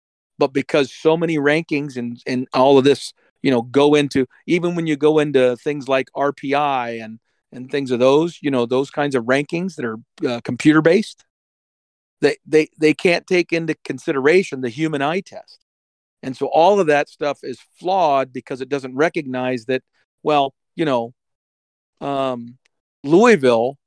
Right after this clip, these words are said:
is ranked seventeenth, or Kansas State even is ranked eleventh because they've got a lot of wins,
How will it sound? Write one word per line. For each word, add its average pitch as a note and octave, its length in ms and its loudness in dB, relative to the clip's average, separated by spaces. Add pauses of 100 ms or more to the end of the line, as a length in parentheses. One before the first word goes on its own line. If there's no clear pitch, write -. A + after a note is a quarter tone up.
(100)
is C3+ 260 -2
ranked D#3 280 -2
seventeenth, D#3 1040 -4 (320)
or C#3+ 260 2
Kansas G3 600 -2
State G#3+ 460 0
even A#2 480 -8 (340)
is A#2+ 160 -4
ranked D#3 320 -2
eleventh C3+ 600 -2 (1040)
because D3 380 0
they've D#3+ 180 0
got D#3 160 2
a - 20 0
lot D#3 140 0
of C#3 80 -8
wins, G3 480 -14